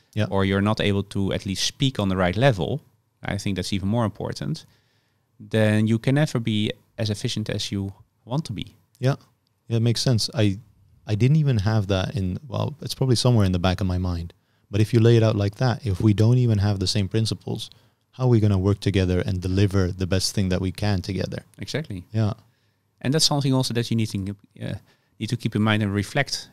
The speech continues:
Speaker 2: because a company can change its, its direction over the years.
Speaker 1: Yeah.
Speaker 2: Uh, they can merge with another company, or they can be bought, or they might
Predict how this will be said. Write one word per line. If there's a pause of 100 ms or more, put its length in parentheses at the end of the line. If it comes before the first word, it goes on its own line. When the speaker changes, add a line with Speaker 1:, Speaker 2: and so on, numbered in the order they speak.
(120)
Speaker 2:
because
a
company
can
change
its, (760)
its
direction
over
the
years.
Speaker 1:
Yeah. (220)
Speaker 2:
Uh,
they
can
merge
with
another
company,
or
they
can
be
bought,
or
they
might